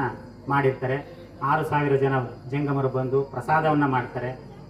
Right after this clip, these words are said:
ನೆಕ್ಸ್ಟ್ ದಿನ ಏನ್ ಮಾಡ್ತಾರೆ, ಯಾರು ಬಸವಣ್ಣನವ್ರು ಕರೆದಿರೋದೇ ಇಲ್ಲ, "ಓ, ಬಸವಣ್ಣನವರು ಒಳ್ಳೆ ರುಚಿಯಾಗಿ, ಶುಚಿಯಾಗಿ ಅಡುಗೆಯನ್ನ ಮಾಡಿದ್ದಾರೆ,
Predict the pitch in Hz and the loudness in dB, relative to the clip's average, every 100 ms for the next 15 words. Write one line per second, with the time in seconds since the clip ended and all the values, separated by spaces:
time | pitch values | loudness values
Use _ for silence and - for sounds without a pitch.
0 | - 165 180 - 190 208 196 185 180 180 | -2 0 2 6 8 8 8 6 4 4
1 | 185 175 147 147 202 202 - - - - | 0 4 4 8 8 8 4 -14 -8 -6
2 | - 190 190 185 185 - 139 165 196 196 | 0 0 2 2 0 0 -2 4 6 6
3 | 170 147 151 - - - 151 135 143 170 | 4 2 2 0 -8 -12 -8 -4 -4 0
4 | 175 170 165 151 160 147 143 156 156 147 | 0 0 -2 -2 0 0 0 0 2 2
5 | 143 147 147 170 160 151 139 170 160 151 | 0 -4 -4 -2 0 0 0 0 -2 0
6 | 143 139 135 131 135 127 | 0 0 0 0 -2 -4